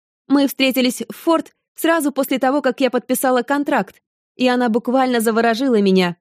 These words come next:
Кристал с ее длинными черными, как ночь, волосами – потрясающим чувством моды и непринужденными манерами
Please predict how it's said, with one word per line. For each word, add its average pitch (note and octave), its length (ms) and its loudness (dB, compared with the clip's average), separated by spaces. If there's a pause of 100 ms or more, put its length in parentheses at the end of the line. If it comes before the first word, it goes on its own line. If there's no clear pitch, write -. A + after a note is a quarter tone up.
(240)
Кристал C4 440 2
с - 60 -4
ее A#3 180 2
длинными A#3 500 2
черными, A#3 480 2
как A3 220 -2
ночь, B3 200 0
волосами – A3+ 720 0 (300)
потрясающим C4 800 0
чувством A3+ 420 0
моды A3+ 480 0 (120)
и D#4+ 120 4
непринужденными C4 840 2
манерами C4 680 0